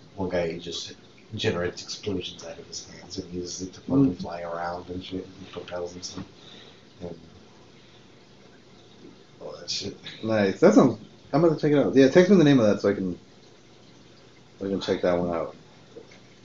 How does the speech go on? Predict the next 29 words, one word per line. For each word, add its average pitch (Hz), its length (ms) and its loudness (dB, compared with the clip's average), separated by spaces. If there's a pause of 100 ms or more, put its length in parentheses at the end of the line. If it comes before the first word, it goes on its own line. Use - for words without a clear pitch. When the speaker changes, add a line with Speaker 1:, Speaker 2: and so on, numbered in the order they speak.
Speaker 2:
Uh, 117 680 0
shit, - 320 -4
I 113 40 -4
think 180 260 -2
I 202 220 2 (360)
think 208 160 -2
that's - 140 -6
all 156 100 4
we 180 100 4
got 175 200 2
this - 160 -2
week. 90 260 -6 (1900)
Uh, 127 360 4 (1300)
looks 120 340 -4
like 131 220 0
it. 87 160 -4 (1500)
The 139 100 2
fan 151 320 4
tribute 143 280 4
to - 60 -8
Carrie 131 240 6
Fisher 131 240 4
made 117 120 0
everyone 110 260 4
cry. 107 260 4 (1500)
Speaker 1:
I 113 40 -8
didn't 139 140 -6
see 143 180 -2
that. - 160 -8